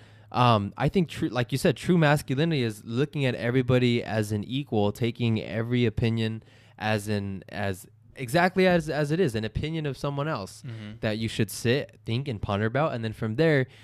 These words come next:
Speaker 1: you decide if you should make an adjustment or if that, you know, probably doesn't relate to your life.
Speaker 2: Yeah.
Speaker 1: Right? Um, and so, and I mean, I, again, a lot of these, a lot of these things are made very popular by pop culture. These music, uh, these musics,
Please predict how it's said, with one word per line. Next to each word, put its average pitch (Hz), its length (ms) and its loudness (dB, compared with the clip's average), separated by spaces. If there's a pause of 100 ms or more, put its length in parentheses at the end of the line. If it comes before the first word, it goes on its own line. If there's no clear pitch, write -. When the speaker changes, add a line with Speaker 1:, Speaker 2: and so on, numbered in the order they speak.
(200)
Speaker 1:
you 123 100 -6
decide 113 480 2
if - 160 -4
you 107 60 -2
should 104 180 -8
make 110 220 0
an 107 80 -2
adjustment 156 580 2
or 110 160 4
if 104 140 0
that, 139 380 2
you 139 120 2
know, 107 160 2
probably 151 540 0
doesn't 127 340 0
relate 113 360 0
to 110 100 -8
your 98 100 -2
life. 87 480 -2
Speaker 2:
Yeah. 110 220 -10 (200)
Speaker 1:
Right? 104 280 0 (480)
Um, 107 520 -2 (800)
and 131 160 -2
so, 127 180 -2
and 120 280 -2 (120)
I 131 80 -6
mean, 127 140 2
I, 127 260 0
again, 127 360 0
a - 60 -6
lot 131 200 4
of 139 60 2
these, 135 320 0
a 127 60 -6
lot 135 160 4
of 135 80 2
these 127 140 2
things 135 220 -2
are 117 120 -6
made 117 180 -2
very 113 200 0
popular 117 420 -2
by 107 160 0
pop 110 280 -4
culture. 107 420 -6
These 98 160 -4
music, 107 420 -2 (260)
uh, 95 340 -4 (360)
these 95 180 -14
musics, 92 580 -14